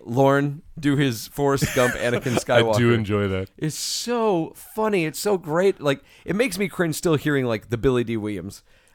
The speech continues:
Speaker 1: Uh,
Speaker 2: Oh, I
Speaker 1: which
Speaker 2: love your Billy D.
Speaker 1: Yeah, but I've pulled out the Billy D. Williams pretty steadily for the past four years, however long we've done this podcast.
Speaker 2: It's true. Always a winner.
Speaker 1: Um,
Speaker 2: But will it
Speaker 1: but
Speaker 2: be a winner today?
Speaker 1: I don't know, man. That, that, you're, Lauren Bernson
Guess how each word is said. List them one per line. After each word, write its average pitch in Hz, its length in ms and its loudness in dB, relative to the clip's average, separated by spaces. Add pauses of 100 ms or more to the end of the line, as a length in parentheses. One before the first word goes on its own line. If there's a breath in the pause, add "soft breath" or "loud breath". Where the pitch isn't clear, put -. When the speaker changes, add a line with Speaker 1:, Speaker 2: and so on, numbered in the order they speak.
Speaker 1:
Uh, 104 320 0
Speaker 2:
Oh, 104 80 0
I - 60 2
Speaker 1:
which - 80 0
Speaker 2:
love 139 120 2
your 175 80 2
Billy 139 260 2
D. 98 360 -4
Speaker 1:
Yeah, 175 420 6
but 151 180 4
I've 190 220 4
pulled 214 220 4
out 156 140 4
the 147 60 0
Billy 143 220 4
D. 127 140 2
Williams 117 420 0
pretty 135 240 -2
steadily 113 420 -2
for 113 120 -8
the 101 80 -6
past 98 400 -4
four 117 280 -4
years, 92 300 -4
however 113 340 0
long 107 220 0
we've 110 140 -4
done 98 180 -2
this 98 140 -10
podcast. 101 400 -4
Speaker 2:
It's - 100 -8
true. - 220 -6
Always 123 240 2
a 147 40 0
winner. 196 240 -2 (440 soft breath)
Speaker 1:
Um, 107 840 0 (120)
Speaker 2:
But 123 160 2
will 123 140 6
it 120 40 4
Speaker 1:
but 104 60 0
Speaker 2:
be 139 80 8
a 123 80 6
winner 110 240 0
today? 95 180 -4
Speaker 1:
I 104 200 2
don't 107 320 2
know, 120 280 4
man. 107 340 0
That, 120 260 0
that, 117 220 -2
you're, 113 340 -8 (200)
Lauren 127 400 0
Bernson 123 540 -2